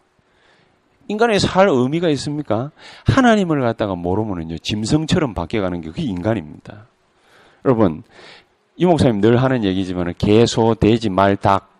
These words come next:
예배드리는 거 봤습니까? 우리의 전유물입니다, 예배는.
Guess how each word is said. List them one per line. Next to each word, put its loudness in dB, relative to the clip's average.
예배드리는 4
거 -4
봤습니까? -8
우리의 2
전유물입니다, -4
예배는. -4